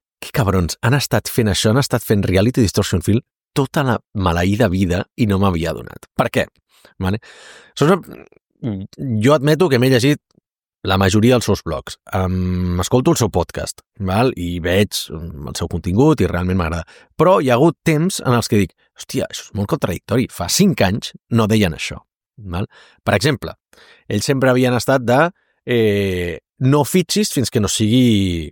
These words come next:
fins que no sigui dolorós", no? Eh, "Never hire until it's painful". I aleshores el que deien és, "No, no, no, arriba tan lluny com puguis, amb l'equip que tens, i quan ja portis una temporada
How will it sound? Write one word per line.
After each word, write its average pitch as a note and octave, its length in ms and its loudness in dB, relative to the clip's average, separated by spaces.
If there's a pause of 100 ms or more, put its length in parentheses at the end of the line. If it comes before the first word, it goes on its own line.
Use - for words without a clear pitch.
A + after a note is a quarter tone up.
fins A2 180 -4
que G#2 100 -2
no G2 80 2
sigui A2+ 240 0
dolorós", F#2+ 580 -2
no? A2 280 0 (320)
Eh, F#2+ 380 0
"Never A2+ 280 2
hire B2+ 260 2
until G2+ 280 0
it's - 140 -6
painful". G#2 500 -2
I G#2+ 120 -2
aleshores G2 200 0
el G2 80 -2
que B2+ 80 0
deien C#3+ 260 4
és, G#2+ 180 0 (300)
"No, D3 180 0
no, E3 120 0
no, E3 260 2
arriba B2+ 260 0
tan C#3 200 2
lluny A2+ 200 4
com B2 140 0
puguis, C#3 440 -2 (640)
amb A2 200 0
l'equip G2 280 -4
que D3+ 120 0
tens, - 420 -2 (280)
i C3 100 -4
quan B2+ 200 2
ja E3+ 120 4
portis G3+ 300 0
una E3+ 160 2
temporada C3+ 640 0